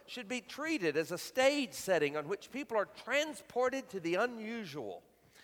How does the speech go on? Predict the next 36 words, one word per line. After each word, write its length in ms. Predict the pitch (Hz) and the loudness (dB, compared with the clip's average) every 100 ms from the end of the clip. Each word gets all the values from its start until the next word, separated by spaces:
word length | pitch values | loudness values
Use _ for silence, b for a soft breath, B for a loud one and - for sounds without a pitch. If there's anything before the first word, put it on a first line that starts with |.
| B B | B B
that 140 | 190 180 | 2 8
all 300 | 247 294 294 | 10 12 10
future 460 | 285 269 277 269 220 | 6 -6 -2 0 2
architectural 580 | 220 202 226 175 226 | 2 2 -2 -2 -6
growth 380 | 175 180 180 175 | 0 4 4 4
avoid 520 | 156 131 226 254 247 170 | -4 2 4 6 4 4
modern 420 | 190 226 233 214 | 6 6 6 0
styles, 640 | - 196 185 185 117 110 | -2 6 8 10 8 4
and 160 | 143 123 B B | -2 -6 B B
further, 340 | 269 277 170 156 | 2 4 4 2
that 200 | 185 185 | 2 2
the 60 | |
river's 400 | 170 214 269 277 - | 2 4 4 0 -2
tempo 440 | - 277 - 180 | 0 0 2 2
must 220 | 165 160 - | 2 -2 -2
be 140 | 160 113 | -8 -6
jealously 600 | - 254 302 262 220 226 | 4 4 4 -2 -2 -4
guarded, 420 | 160 190 170 104 - B B B | 2 4 4 0 -6 B B B
remaining 440 | 160 190 190 170 | -2 0 0 -4
slow 760 | - - 214 247 247 220 180 156 | -10 -12 -4 0 2 2 0 -2
and 240 | 143 156 | -4 2
lazy 600 | 202 233 214 139 135 113 B B | 4 4 0 -6 -6 -8 B B
in 160 | - 165 | -8 -8
c-, 260 | - - - | -8 -20 -12
complete 540 | 175 156 254 320 247 | -10 -8 0 0 0
contrast 640 | - 254 247 - 190 160 - | -2 0 0 0 0 0 -4
with 120 | 151 | -10
the 60 | 151 | -4
hustle 460 | - 240 - 156 | -2 -2 -2 -4
and 140 | 131 127 | -4 -2
bustle 340 | 185 - 127 | -2 -4 -10
of 100 | 107 | -10
street-level 680 | - 180 190 - 160 160 151 b b | -12 -12 -12 -4 -4 -4 -8 b b
modern 460 | 107 143 151 156 139 | -4 0 2 0 -6
city 420 | - - 139 127 | -12 -8 -4 -2
life. 420 | 117 123 98 95 | 2 4 4 0